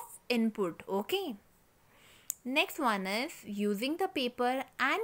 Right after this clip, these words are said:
crayons to make a drawing is processing. Okay, that he start making drawing with the help of crayons are called a processing.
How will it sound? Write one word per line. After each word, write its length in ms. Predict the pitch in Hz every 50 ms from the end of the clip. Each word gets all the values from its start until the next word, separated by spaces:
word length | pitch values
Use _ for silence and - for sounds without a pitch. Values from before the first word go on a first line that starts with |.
| 427 -
crayons 540 | - 269 240 220 202 190 202 240 302 - -
to 160 | - 262 240
make 460 | 226 214 202 208 226 269 370 - - - -
a 200 | 214 202 208 220
drawing 520 | 208 - 202 190 170 170 180 196 208 196
is 340 | 202 240 302 415 440 - - -
processing. 640 | - 226 214 214 - - 190 - - 175 151 - - - -
Okay, 320 | 175 190 - 277 269 247
that 320 | 208 202 185 185 190 -
he 180 | - 208 214 226
start 400 | 226 - - 233 226 247 285 311 - - - _ _ _ _ _ _ _ _ _ _ - _ _ _ _ _ _ _ _ _ _ _ _ -
making 460 | 208 214 220 214 254 262 269 269 240
drawing 380 | 240 233 226 226 247 269 339 427 403 277
with 140 | 226 220 202
the 100 | 233 233
help 280 | 233 214 214 214 -
of 220 | 240 240 - - -
crayons 600 | - 254 247 254 294 415 539 - - - - - - _ _ _ _ _ - -
are 120 | 202 208
called 280 | 202 - 190 190 196 220
a 80 | 277 494 554 -
processing. 720 | - 359 254 262 - - 254 240 - 233 202 156 - 196